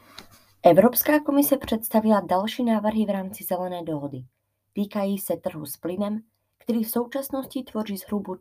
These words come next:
čtvrtinu celkové spotřeby energie v E U. Zatímco dnes představuje devadesát pět procent všech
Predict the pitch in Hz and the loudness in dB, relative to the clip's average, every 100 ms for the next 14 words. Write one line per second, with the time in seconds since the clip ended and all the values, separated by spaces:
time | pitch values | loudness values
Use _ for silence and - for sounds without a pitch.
0 | _ - - - 170 - 190 180 - 180 | _ -20 -14 -8 -6 -4 -6 -4 -4 -4
1 | 180 185 196 - 165 - 165 165 - 165 | -4 -6 -6 -6 -6 -4 -6 -6 -6 -4
2 | 160 156 165 156 - 156 156 151 135 - | -4 -2 -4 -4 -2 -2 -2 -4 -6 -14
3 | _ _ _ _ - 185 190 208 190 180 | _ _ _ _ 0 2 2 0 -2 -2
4 | 185 285 - - 185 185 214 190 170 151 | 0 0 -2 -4 -4 -2 -4 -2 -2 -2
5 | 170 202 254 262 185 160 - 185 185 - | -2 -2 -6 -6 -6 -6 -6 -8 -6 -2
6 | 180 180 165 - - 202 - | -2 -2 -6 -6 -8 -8 -10